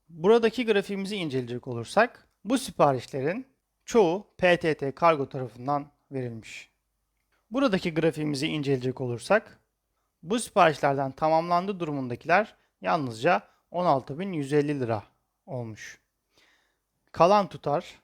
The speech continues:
hala aslında bizim kasamıza girmeyen tutarlar olarak gözüküyor. Filtreleri temizlemek için ilgili dilimleyicilerden filtreleri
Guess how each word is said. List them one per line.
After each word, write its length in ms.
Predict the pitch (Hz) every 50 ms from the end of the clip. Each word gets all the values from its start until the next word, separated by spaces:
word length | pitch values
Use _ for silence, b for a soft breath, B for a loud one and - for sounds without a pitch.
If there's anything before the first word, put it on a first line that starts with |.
| _
hala 540 | _ _ - 175 165 139 123 123 135 156 165
aslında 720 | 156 139 131 120 - - - 123 117 123 156 180 202 196 - _ _ _ _ _
bizim 220 | 156 143 139 143 135
kasamıza 760 | - - 160 147 - 147 131 120 113 113 151 170 185 185 170 160
girmeyen 540 | 139 151 151 127 117 117 117 131 165 185 190 - _ _ _ _ _
tutarlar 440 | - 147 - 139 127 123 131 147 139
olarak 500 | 127 117 117 120 156 185 - - _ _ _ _ _ _ _
gözüküyor. 680 | 151 139 151 139 127 131 - 139 131 117 104 - - - _ _ _ _ _ _ _
Filtreleri 560 | _ - 180 180 175 - 202 196 208 233 254 247
temizlemek 540 | - 247 233 220 196 202 220 226 226 -
için 340 | - - - - 180 220 226 _ _ _ _ _ _
ilgili 500 | 175 175 190 185 170 170 208 240 269 220
dilimleyicilerden 1040 | 220 190 175 165 147 143 139 131 113 127 120 123 120 113 113 139 175 220 262 - _ _ _ _ _ _ _ _ _ _
filtreleri 720 | - 226 226 - - 170 151 131 131 120 131 175 220 254